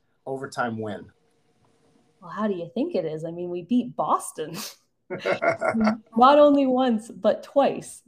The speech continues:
Speaker 2: both in overtime, both very compelling games where we had different players really step up and shine.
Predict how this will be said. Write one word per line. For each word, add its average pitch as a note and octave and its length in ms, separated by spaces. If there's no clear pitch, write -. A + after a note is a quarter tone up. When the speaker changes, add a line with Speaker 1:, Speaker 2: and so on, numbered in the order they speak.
Speaker 2:
both B3+ 260
in B3 120
overtime, A3 600
both G#3 320
very G#3+ 260
compelling G#3+ 680
games E3+ 380
where E3+ 400
we A#3+ 140
had B3 200
different B3+ 400
players A#3 400
really G3+ 240
step G3 360
up G3 180
and E3+ 160
shine. E3 600